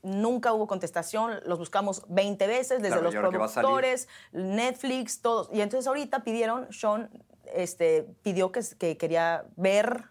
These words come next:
Speaker 1: el, el documental.
Speaker 2: ¿Se lo
Speaker 1: Entonces,
Speaker 2: enseñaron?
Speaker 1: se lo enseñó porque Netflix tiene esa póliza de que ellos somos transparentes y no tenemos por qué no.
Speaker 2: Sí, mejor
Speaker 1: Y
Speaker 2: antes.
Speaker 1: porque, bueno, es Sean Penn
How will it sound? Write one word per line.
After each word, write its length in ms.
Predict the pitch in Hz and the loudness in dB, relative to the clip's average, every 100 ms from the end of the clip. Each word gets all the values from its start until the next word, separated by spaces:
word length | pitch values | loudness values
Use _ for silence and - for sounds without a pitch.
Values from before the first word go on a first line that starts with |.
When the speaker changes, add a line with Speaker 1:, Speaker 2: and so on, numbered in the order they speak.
| _ _ _ | _ _ _
Speaker 1:
el, 320 | 175 180 165 151 | 0 0 0 -2
el 100 | 180 | -2
documental. 420 | 170 214 202 208 | -4 -4 -4 -2
Speaker 2:
¿Se 40 | 311 | 0
lo 80 | 240 | 0
Speaker 1:
Entonces, 220 | 240 208 | 0 0
Speaker 2:
enseñaron? 220 | 233 294 170 - | 0 -2 -10 -4
Speaker 1:
se 140 | - | 0
lo 40 | 294 | 0
enseñó 280 | 285 294 320 | 0 0 0
porque 180 | 359 269 | 0 0
Netflix 320 | 233 262 247 | -2 -4 -4
tiene 140 | 240 | -4
esa 180 | 233 226 | -2 -2
póliza 340 | 233 214 262 | 0 0 0
de 120 | 262 220 | -2 0
que 100 | 185 | -2
ellos 400 | 180 196 170 - | 0 -4 -4 -8
somos 240 | 208 214 | -6 -2
transparentes 600 | 220 196 185 180 190 254 | -2 2 2 2 0 -2
y 40 | 226 | -2
no 120 | 196 | -2
tenemos 220 | 196 190 | -2 -4
por 160 | 185 180 | -4 -4
qué 100 | 196 | -2
no. 240 | 240 254 _ | -4 -6 _
Speaker 2:
Sí, 140 | 131 | -8
mejor 240 | 110 - - | -6 0 2
Speaker 1:
Y 20 | |
Speaker 2:
antes. 180 | 285 226 | 4 4
Speaker 1:
porque, 220 | 277 320 | 4 6
bueno, 220 | 285 247 | 4 2
es 120 | 202 - | 0 0
Sean 160 | 220 | 2
Penn 260 | 247 208 | 2 2